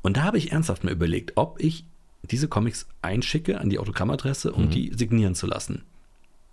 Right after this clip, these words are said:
Speaker 1: Hab's nie gemacht, weil ich mir dann dachte, „Ja, und dann?“
Speaker 2: Ja, ja.
Speaker 1: Genau, dann, dann, dann hab ich da ein Autogramm drin.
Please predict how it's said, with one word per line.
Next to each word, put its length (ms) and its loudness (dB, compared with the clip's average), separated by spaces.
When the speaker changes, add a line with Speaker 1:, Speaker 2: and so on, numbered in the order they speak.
Speaker 1:
Hab's 280 -2
nie 160 6
gemacht, 320 2
weil 100 0
ich 80 0
mir 60 2
dann 120 2
dachte, 280 -2
„Ja, 160 0
und 240 0
dann?“ 360 0
Speaker 2:
Ja, 80 2
ja. 240 2
Speaker 1:
Genau, 260 4
dann, 180 2
dann, 160 2
dann 220 2
hab 120 2
ich 80 -2
da 100 0
ein 140 0
Autogramm 400 2
drin. 380 0